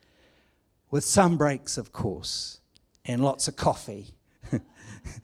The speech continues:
to wash down that unleavened bread we were supposed to be in parable three. <laughs> Next week,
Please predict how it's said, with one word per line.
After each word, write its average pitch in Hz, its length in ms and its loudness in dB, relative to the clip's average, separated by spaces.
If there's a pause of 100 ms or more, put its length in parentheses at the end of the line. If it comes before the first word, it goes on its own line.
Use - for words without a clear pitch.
(140)
to 160 120 6
wash 135 340 4
down 139 260 4
that 123 180 4
unleavened 131 480 2
bread 123 260 4
we 107 160 0
were 104 120 0
supposed - 420 -2
to 113 80 -6
be 110 220 -2
in 107 120 -2
parable 107 360 2
three. 101 360 -4 (540)
<laughs> - 1300 -8
Next 202 320 8
week, - 440 6